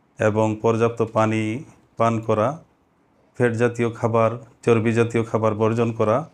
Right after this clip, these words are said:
মাঝে মাঝে আল্ট্রাসোনোগ্রাম করে প্রোস্টেট গ্ল্যান্ডের অবস্থান দেখা এবং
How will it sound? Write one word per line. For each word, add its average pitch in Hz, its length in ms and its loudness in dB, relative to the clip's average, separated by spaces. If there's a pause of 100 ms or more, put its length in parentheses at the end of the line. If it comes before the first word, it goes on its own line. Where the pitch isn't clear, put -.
(640)
মাঝে 113 320 0
মাঝে 113 280 0
আল্ট্রাসোনোগ্রাম 113 680 -2
করে 107 260 0 (1000)
প্রোস্টেট 117 260 0
গ্ল্যান্ডের 107 440 0 (200)
অবস্থান 113 520 0 (580)
দেখা 113 380 0 (1040)
এবং 110 260 2